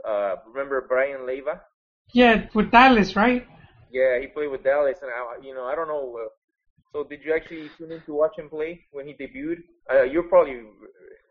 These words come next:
Speaker 2: Dude, I forgot. He was twelve when, when he made,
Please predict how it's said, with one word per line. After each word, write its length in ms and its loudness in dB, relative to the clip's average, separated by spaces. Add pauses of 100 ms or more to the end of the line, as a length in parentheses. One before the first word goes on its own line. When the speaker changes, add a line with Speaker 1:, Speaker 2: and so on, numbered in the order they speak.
(240)
Speaker 2:
Dude, 200 8
I 100 10
forgot. 500 4
He 100 4
was 180 4
twelve 480 6
when, 280 -2
when 220 -2
he 100 0
made, 540 -4